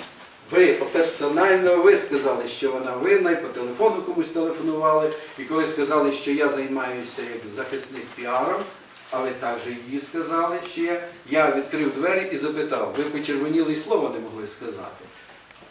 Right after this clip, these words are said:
Але це теж вам не дало можливість заявити від, самовідвід, хоча це стовідсотковий. І я чув те, що чула вона. Ми все. І ви, маючи право вирішувати, вирішуєте тільки що. Все, що ми кажемо, неправда,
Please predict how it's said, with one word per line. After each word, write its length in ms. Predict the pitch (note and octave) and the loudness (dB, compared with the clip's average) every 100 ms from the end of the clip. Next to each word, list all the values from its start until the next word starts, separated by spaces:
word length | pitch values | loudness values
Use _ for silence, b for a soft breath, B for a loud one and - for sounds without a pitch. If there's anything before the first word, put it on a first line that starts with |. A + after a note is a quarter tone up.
| - - - - | -20 -20 -20 2
Але 260 | - F4 G4+ | 6 8 6
це 220 | C4 C4+ | 6 4
теж 240 | C4 B3+ | 6 6
вам 260 | G#3 G#3+ G3+ | 8 8 6
не 60 | F#3 | 6
дало 320 | G3+ G#3+ G3 | 8 8 6
можливість 480 | E3 D#3+ G3+ - D3+ | 2 6 6 6 2
заявити 520 | D3+ D3 F3 F#3 F#3 C3+ | 2 2 2 2 2 0
від, 300 | D#3 - - | -6 -8 -6
самовідвід, 680 | E3 E3 D#3 C#3 C#3 F3+ - | 0 2 4 2 0 -6 -2
хоча 420 | C3+ D3+ C3+ - - | -4 0 -2 -2 -6
це 120 | D#3 - | -4 -4
стовідсотковий. 920 | - F#3 E3 - - - C#3+ A2+ - | -4 -2 -2 -4 -6 -4 -4 -2 -6
І 40 | E3 | -8
я 300 | C#3+ G3 F#3+ - | -2 0 0 -4
чув 100 | B2 A2+ | -8 -10
те, 160 | D3+ D3+ | -6 -6
що 200 | - C#3+ C#3 | -6 -8 -8
чула 320 | - C#3+ B2 | -8 -8 -8
вона. 260 | B2 B2 - - B B B B B B - | -8 -8 -10 -16 B B B B B B -2
Ми 160 | F3+ - | 2 4
все. 460 | - E3+ C#3+ - - - - - | 2 2 2 2 -6 -16 -12 -2
І 80 | C#3 | 4
ви, 320 | F3+ D3+ - | 6 6 4
маючи 440 | D#3 F3+ D3+ - C#3+ | 4 6 4 2 0
право 320 | D#3 D#3+ C#3 | 6 8 8
вирішувати, 540 | C#3 G3+ G#3 G#3 G3+ | 4 4 4 4 4
вирішуєте 520 | C#3+ C#3+ E3 D#3+ C#3+ | 2 2 0 0 -2
тільки 420 | C#3+ - C#4+ - - | -2 -2 -2 -2 -6
що. 320 | - - - - | 0 0 0 -4
Все, 300 | - E3 - | -2 2 2
що 200 | - C3 | 0 -4
ми 100 | B2+ | -4
кажемо, 340 | C3 - A#2 A2+ | -2 -2 -4 -10
неправда, 640 | A#2 E3+ G3 G#3 G#3+ G#3+ | -4 2 4 4 4 2